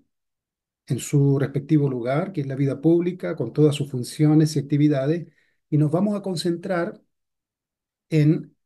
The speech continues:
lo que nos interesa actualmente, que es una vida personal con Dios. Esa vida personal con Dios está conectada con la primera bendición, y lo vamos a ir viendo todo con palabras de los padres verdaderos, etcétera, etcétera.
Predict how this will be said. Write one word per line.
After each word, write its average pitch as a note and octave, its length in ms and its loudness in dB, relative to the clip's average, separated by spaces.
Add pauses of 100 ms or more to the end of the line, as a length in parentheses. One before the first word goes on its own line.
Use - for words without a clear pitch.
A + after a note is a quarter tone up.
lo C#3+ 120 -2
que D3+ 100 0
nos C#3 120 2
interesa C#3+ 600 0
actualmente, D#3 720 0
que D3+ 260 0
es D#3 280 -6
una C#3+ 200 0
vida D3+ 340 -2
personal D3 460 -4
con C3 220 -6
Dios. - 560 -10 (420)
Esa - 160 -2
vida F3+ 220 4
personal F3 380 0
con F3+ 180 -2
Dios E3+ 240 -2
está D#3 260 -2
conectada D3+ 760 0 (160)
con D#3 380 -2 (380)
la C3 160 -4
primera C#3 320 0
bendición, A2 480 -6
y A2+ 60 -4
lo A2 100 0
vamos D3 240 2
a D3+ 80 4
ir C#3 100 -2
viendo C3+ 580 -4 (360)
todo C#3+ 440 2
con B2+ 180 -4
palabras C3 460 0
de C3+ 60 -4
los B2 120 -8
padres B2 300 -6
verdaderos, A#2+ 540 -4
etcétera, - 520 -4
etcétera. - 560 -8